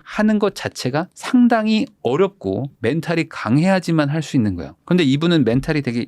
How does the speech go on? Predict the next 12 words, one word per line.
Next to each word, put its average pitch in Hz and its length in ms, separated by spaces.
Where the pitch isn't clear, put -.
약한데 110 640
거기다 139 360
투자로 202 440
일을 113 240
저질러 117 420
놓고 - 480
그 - 140
다음에 156 580
"계획대로 160 540
되겠지"라는 127 1080
식으로 143 360
가면은 92 380